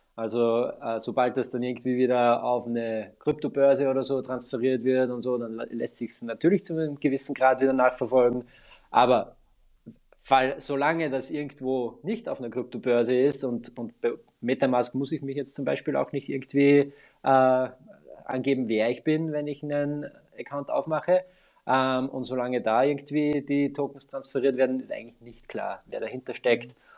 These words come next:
Und es ist auch schwer, dann, äh, eben, äh, einen anonymen,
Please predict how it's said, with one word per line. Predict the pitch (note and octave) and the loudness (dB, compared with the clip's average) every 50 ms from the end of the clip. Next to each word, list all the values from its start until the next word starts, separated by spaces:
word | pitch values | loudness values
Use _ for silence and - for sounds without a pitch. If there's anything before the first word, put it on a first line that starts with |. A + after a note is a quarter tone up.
| _ _ | _ _
Und | - B2+ A#2+ A#2+ A#2+ A#2 A2+ | -4 -2 0 2 2 2 2
es | G#2+ | 4
ist | A#2 | 4
auch | C3 A#2+ B2 | 4 4 4
schwer, | - - A#2 A#2 B2+ B2+ C3 C3+ | 0 0 4 6 8 8 8 6
dann, | B2 B2+ B2 B2 B2 B2 B2 B2 C3 - - - _ _ - | 6 4 2 2 0 -2 -4 -6 -8 -10 -12 -16 _ _ -2
äh, | B2+ A#2+ A#2+ - - | -2 -2 -2 -2 -4
eben, | C#3 B2+ B2 A2+ B2 A#2+ A#2 A#2 A#2 G#2+ - _ _ - _ - | -4 -2 -2 -2 -2 -2 -2 -4 -4 -8 -10 _ _ -20 _ -8
äh, | - | -2
einen | C3+ B2 A#2+ A#2+ A#2+ A#2+ A#2+ A#2+ A#2+ A#2+ | 0 2 2 2 2 2 0 0 -2 -2
anonymen, | B2 A#2+ A#2+ A#2+ A#2+ A#2+ B2 A#2+ A#2+ A#2 A#2+ A#2 A#2 A#2 A2 | -2 -2 -2 -2 -2 -2 -2 -2 0 0 0 0 -2 -4 -6